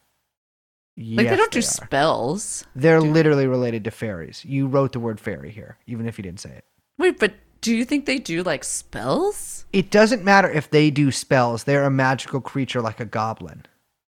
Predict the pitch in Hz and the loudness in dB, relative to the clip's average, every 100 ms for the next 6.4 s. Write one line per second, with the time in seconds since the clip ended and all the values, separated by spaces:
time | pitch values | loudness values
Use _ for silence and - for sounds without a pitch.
0 | _ _ _ _ _ - 196 180 147 180 | _ _ _ _ _ -2 2 6 6 6
1 | 226 254 226 214 190 175 - 160 190 185 | 4 0 2 2 2 2 -2 -8 -6 -4
2 | 147 - 160 170 196 208 - - - - | -4 -2 -4 -2 -4 -4 -4 -8 -10 -8
3 | 196 180 147 104 - - 190 196 349 415 | 0 4 4 2 -8 -8 -4 -4 -4 -4
4 | 233 175 160 160 160 151 - - 156 - | -2 0 0 -2 0 -4 -4 0 0 0
5 | - - 151 143 - 151 143 - - 143 | -12 -8 -6 -4 -4 -4 -6 -8 -4 -4
6 | 50 - - | -4 -10 -14